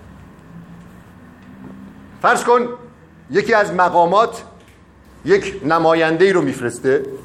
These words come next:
توی استان کرمانشاه، میگه حواستان به این نماینده من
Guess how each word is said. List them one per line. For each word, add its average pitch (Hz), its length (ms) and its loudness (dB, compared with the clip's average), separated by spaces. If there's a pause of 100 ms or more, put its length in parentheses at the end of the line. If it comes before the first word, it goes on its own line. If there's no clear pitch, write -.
(140)
توی 151 120 2
استان 151 320 0
کرمانشاه، 98 640 -2
میگه 156 360 0 (380)
حواستان 160 540 2
به 156 60 0
این 160 300 0
نماینده 143 540 2
من 160 440 0